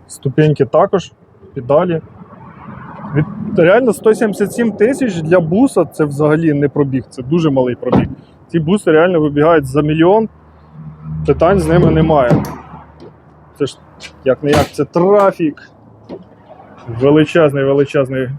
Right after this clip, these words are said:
багажне відділення. Так. Перейдемо сюди, щоб не входити. Можемо собі дозволити.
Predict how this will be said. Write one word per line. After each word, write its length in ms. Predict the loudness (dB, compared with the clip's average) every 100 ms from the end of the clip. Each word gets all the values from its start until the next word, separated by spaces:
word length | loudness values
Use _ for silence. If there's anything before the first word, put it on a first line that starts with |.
| -16 _ _
багажне 460 | -6 0 0 0 -4
відділення. 600 | -4 -2 2 2 2 -4 -12 _ _ _ _ _ _ _ _ _ _ _ _ _ _ _ _ -20 -20 -20 -20 -20 -20 -20 -20 -20 -20 -20 -20 -20 -18 -16 -14 -16 -16 -16 -14 -10 -6 -4
Так. 480 | -6 -8 -16 -12 -10 -10 -12 -20 -20 -20 -20 -20 -20 -16 -16 -12
Перейдемо 380 | -6 -4 -2 -2
сюди, 640 | 0 0 -2 -2 0 0
щоб 160 | 0 0
не 120 | 0
входити. 760 | 2 2 4 2 0 -4 -2 2 4 2 0
Можемо 320 | -6 -10 -10 -14
собі 240 | -12 -12
дозволити. 640 | -8 -8 -4 -2 -2 -4